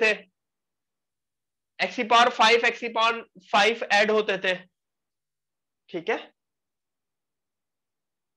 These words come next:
हाँ, ये वन है, everyone this is एक्स वन वाई वन, ठीक है।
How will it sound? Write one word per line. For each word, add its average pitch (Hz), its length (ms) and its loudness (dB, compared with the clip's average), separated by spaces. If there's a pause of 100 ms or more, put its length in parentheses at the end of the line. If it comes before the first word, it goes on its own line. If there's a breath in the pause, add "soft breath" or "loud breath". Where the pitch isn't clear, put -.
(1700)
हाँ, 170 140 6
ये 185 200 4 (320)
वन 175 240 0
है, 123 100 0 (960)
everyone 175 440 -4
this 170 160 -8
is 160 140 -6
एक्स 147 200 -10
वन 143 140 -8
वाई 117 140 -6
वन, 82 200 -16 (640)
ठीक - 200 -16
है। 254 160 -18